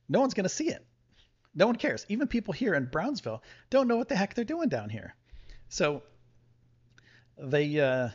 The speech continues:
I've talked to so many people that are like, "Oh, you work at SpaceX?" I'm like, "No, I'm kind of adjacent to SpaceX." It's like, "SpaceX is here. I film them." And they don't understand why I would. <laughs> They don't understand,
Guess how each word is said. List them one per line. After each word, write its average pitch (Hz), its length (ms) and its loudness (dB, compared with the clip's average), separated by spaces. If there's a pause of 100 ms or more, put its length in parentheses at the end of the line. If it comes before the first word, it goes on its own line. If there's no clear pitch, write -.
(600)
I've 180 140 0
talked 180 200 0
to 202 60 0
so 196 160 2
many 190 160 2
people 175 300 -2
that 123 140 0
are 123 80 2
like, 120 320 -2 (100)
"Oh, 220 180 2
you 151 200 -2
work 160 240 -4
at 135 80 -10
SpaceX?" 143 480 -4
I'm 127 80 -6
like, 156 100 -8
"No, 240 160 2
I'm 226 240 -2
kind 180 160 -4
of 131 80 -6
adjacent 123 480 -2 (200)
to 143 80 -6
SpaceX." 98 600 -10
It's - 0 - (380)
like, - 120 -16
"SpaceX 170 400 -6
is 135 80 -12
here. 127 280 -4 (120)
I - 120 -14
film 104 320 -8
them." 95 180 -10 (920)
And 120 420 0 (200)
they 135 80 6
don't 175 200 6
understand 131 480 0
why 127 200 2
I 117 120 0
would. 131 320 -2 (640)
<laughs> - 60 -10 (420)
They 151 100 6
don't 180 100 8
understand, - 760 6